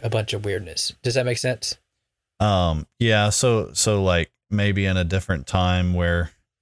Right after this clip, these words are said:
Speaker 2: it's not
Speaker 1: <laughs>
Speaker 2: this ridiculous thing, it might be easier to, s-, to, with, with a clear conscience,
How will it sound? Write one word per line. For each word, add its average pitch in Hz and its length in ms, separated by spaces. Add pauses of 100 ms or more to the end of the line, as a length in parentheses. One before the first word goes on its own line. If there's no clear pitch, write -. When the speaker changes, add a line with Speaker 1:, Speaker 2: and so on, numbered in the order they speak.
(120)
Speaker 2:
it's 82 220
not 87 240
Speaker 1:
<laughs> - 40
Speaker 2:
this 85 240
ridiculous 82 640
thing, 80 480 (1200)
it 98 100
might 98 240
be 95 120
easier 90 580
to, 80 140
s-, - 240 (180)
to, 76 360 (1300)
with, 98 300
with 95 180
a 90 80
clear 92 360
conscience, - 880